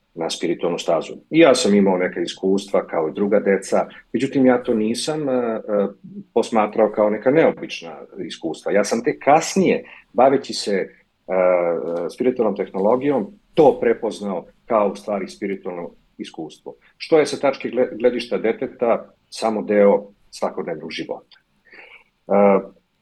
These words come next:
tamo negde, znači, kada sam imao petnaest, šesnaest godina, a, pojavili su se, pojavila se neka svest,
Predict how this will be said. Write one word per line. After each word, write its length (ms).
tamo 340
negde, 300
znači, 520
kada 160
sam 140
imao 180
petnaest, 300
šesnaest 340
godina, 680
a, 400
pojavili 480
su 140
se, 240
pojavila 360
se 140
neka 240
svest, 680